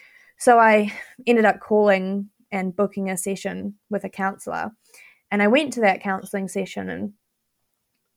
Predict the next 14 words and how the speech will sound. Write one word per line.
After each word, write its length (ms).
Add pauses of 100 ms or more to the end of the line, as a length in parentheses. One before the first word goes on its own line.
basically 680
what 260
I 120
got 220
out 200
of 140
it 240 (320)
was 220
that 340 (960)
I 80
need 200
to 100
change 600
my 560